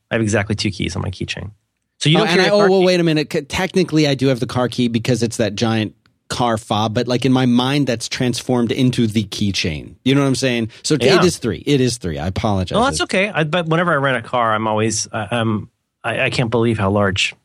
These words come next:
Speaker 1: keys are. It seems very, very strange to me. I mean, our car is manual everything. So we're,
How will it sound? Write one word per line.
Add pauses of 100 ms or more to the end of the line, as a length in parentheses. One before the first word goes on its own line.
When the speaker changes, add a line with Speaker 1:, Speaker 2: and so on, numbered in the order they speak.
(200)
Speaker 1:
keys
are.
It
seems
very,
very
strange
to
me. (280)
I
mean,
our
car
is
manual
everything.
So
we're,